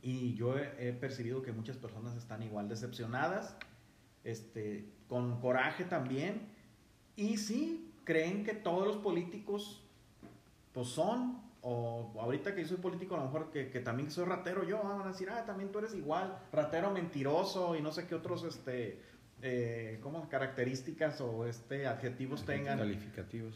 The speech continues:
Speaker 2: sí.
Speaker 1: Sí, pero, eh, sí, yo creo que el, el, eh, definitivamente los, eh, el, los insultos van a salir, porque la persona no está viendo en nosotros, a, por ejemplo, no están viendo a Jorge Puga,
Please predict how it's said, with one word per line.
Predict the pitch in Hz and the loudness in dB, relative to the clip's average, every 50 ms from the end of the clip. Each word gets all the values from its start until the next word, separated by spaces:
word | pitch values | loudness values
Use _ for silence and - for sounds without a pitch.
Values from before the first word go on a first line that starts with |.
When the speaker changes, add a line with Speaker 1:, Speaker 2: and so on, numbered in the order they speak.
| - | -8
Speaker 2:
sí. | - | -6
Speaker 1:
Sí, | 120 120 139 139 151 156 151 - | -2 0 2 2 2 2 2 4
pero, | 160 151 147 151 139 135 135 135 127 123 120 107 - - - - - - - | 4 6 6 6 4 4 4 4 2 2 0 -2 -8 -10 -14 -18 -20 -14 -8
eh, | 127 131 127 127 127 127 123 127 123 123 120 110 104 - - - | -6 -4 -2 0 0 0 0 0 -2 -2 -4 -4 -8 -10 -12 -6
sí, | - - 151 180 196 202 | -2 0 2 2 2 2
yo | 196 196 - | 2 0 0
creo | 208 208 208 | -2 -2 0
que | - 208 | 0 0
el, | 190 180 156 135 | 2 0 0 -2
el, | 123 127 123 123 120 117 117 117 | -2 -2 -2 -2 -2 -4 -4 -4
eh, | 117 120 120 120 117 113 113 107 101 104 104 - - - - - - - - - - - | -2 -2 0 0 -2 -2 -4 -6 -8 -10 -12 -16 -20 -20 -20 -20 -20 -20 -20 -20 -12 -8
definitivamente | 127 123 123 135 139 135 123 143 160 170 175 180 175 175 190 185 | -6 -4 -2 -2 -2 -2 0 0 2 2 2 2 0 -2 -2 0
los, | 175 165 151 139 127 120 113 - - - - - | 0 0 0 0 0 -2 -4 -6 -8 -14 -14 -10
eh, | 135 127 123 113 104 101 101 101 101 104 - - - - - | -8 -6 -4 -4 -4 -6 -6 -8 -10 -12 -14 -16 -18 -18 -14
el, | 113 120 117 117 139 | -12 -12 -8 -4 0
los | 139 139 139 - - - | 0 0 0 0 -4 -6
insultos | 139 139 135 123 - 170 208 202 208 - 180 170 - - - - | -4 -4 -2 0 4 4 4 4 2 0 0 -2 -2 -6 -8 -2
van | 127 131 143 170 | 0 2 2 2
a | 190 | 2
salir, | - 170 139 135 156 196 226 - - - - - - - - - - | 0 0 2 2 2 0 -2 -4 -6 -12 -18 -20 -20 -20 -20 -14 -6
porque | - 143 143 139 - 143 135 127 120 117 113 110 110 | -4 -2 -2 -2 0 0 2 2 2 0 -2 -4 -4
la | 113 139 147 143 147 | 0 0 0 2 0
persona | 147 131 - 170 175 196 196 196 | -2 -2 -2 -2 0 0 0 2
no | 190 190 196 | 2 2 0
está | 190 190 - 196 190 | 0 0 0 0 0
viendo | 190 190 190 190 196 | 0 0 0 0 0
en | 196 190 | 0 -2
nosotros, | 170 170 - 170 165 165 - 196 196 196 196 - - - - - - - - - | -2 -2 0 0 0 0 0 -2 -2 -2 -2 -6 -8 -14 -18 -20 -20 -18 -10 -4
a, | 123 120 117 113 110 110 110 104 104 - | -2 0 0 0 0 -2 -4 -4 -4 -2
por | 127 | -2
ejemplo, | 135 135 - 156 147 | -2 -2 -2 -2 -2
no | 143 151 | 0 0
están | 151 156 170 | 0 0 0
viendo | 170 175 170 175 | 0 0 0 0
a | 165 | 0
Jorge | 170 165 160 - 175 | 0 0 -2 -2 -2
Puga, | 160 - - 170 185 175 165 139 120 | -4 -2 0 0 0 2 0 -2 -4